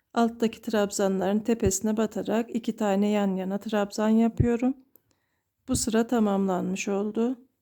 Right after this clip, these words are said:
Bu şekilde arkadaşlar. Şimdi çevirdim.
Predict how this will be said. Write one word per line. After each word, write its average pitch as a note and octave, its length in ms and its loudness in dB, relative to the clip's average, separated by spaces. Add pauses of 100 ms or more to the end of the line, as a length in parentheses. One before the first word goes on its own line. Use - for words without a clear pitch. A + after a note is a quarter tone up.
(1600)
Bu A3+ 80 -2
şekilde F#3+ 440 -2
arkadaşlar. A3 880 -4 (460)
Şimdi A#3+ 760 2
çevirdim. A#3 960 0